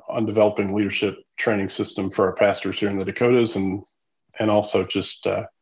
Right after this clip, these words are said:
a lot of writing is gonna be involved. So I finished all my classwork, all of my classes, including one, I just wrapped up one on, on theories of learning and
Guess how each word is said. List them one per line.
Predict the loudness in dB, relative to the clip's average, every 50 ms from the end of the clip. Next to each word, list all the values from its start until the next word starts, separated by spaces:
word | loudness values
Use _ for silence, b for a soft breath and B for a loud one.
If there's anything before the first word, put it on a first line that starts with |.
| _ _ _ _ _ _ _ _ _ _ _ _ _ _ _ 2 6
a |
lot | 8 8 8 8
of | 6 4 2
writing | 0 0 0 -2 -4 -6 -8 -8
is | -10 -8 -6
gonna | -6 -6 -4
be | -4 -6
involved. | -6 -4 -2 -2 0 0 -2 0 2
So | 2 2
I | 4
finished | 4 4 4 4 4 4 4
all | 4 4
my | 4 0
classwork, | -4 0 2 4 4 4 2 0 -2 -2 -2 -2 0 0
all | 0 0 0
of | -2 0 0
my | 0 0 -2
classes, | 0 0 2 2 2 0 -2 -4 -8 -8 -6
including | -6 -6 -2 -2 0 0 0 2
one, | 2 2 0 0 -2 -4 -4 -2 -2
I | 0
just | 2 0 2 4 4
wrapped | 4 2 2 -2
up | -2 0
one | 2 2 4 4
on, | 4 4 4 2 0 -2 _ _ _ _ _ _ _ _ _ -2
on | 0 0 0
theories | 2 4 6 6 8 6 6 4 2 0
of | -2 -2 -6 -6 0
learning | 2 4 4 4 4 2 2 0 -2
and | -2 -4 -4